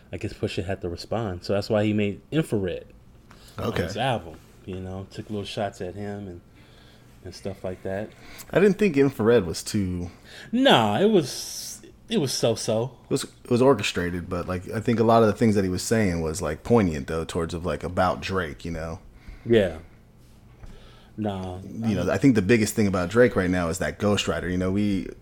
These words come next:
Speaker 2: even though I know it's kinda like a silly thing that he did, and it was mostly just, like, a,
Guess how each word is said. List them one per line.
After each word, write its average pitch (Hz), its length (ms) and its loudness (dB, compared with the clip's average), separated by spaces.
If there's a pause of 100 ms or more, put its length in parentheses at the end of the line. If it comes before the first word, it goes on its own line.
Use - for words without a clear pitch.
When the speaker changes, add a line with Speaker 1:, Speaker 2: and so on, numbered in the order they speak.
(160)
Speaker 2:
even 151 260 4
though 139 120 10
I 120 60 8
know 120 240 8
it's 101 120 2
kinda 113 260 0
like 95 140 -2
a - 40 -10
silly 104 640 0 (560)
thing 127 220 6
that 127 100 6
he 123 80 4
did, 127 260 4
and 95 140 4
it 82 60 2
was 85 220 -2
mostly 92 340 -2
just, 85 220 -6
like, 82 200 -4
a, 73 260 -8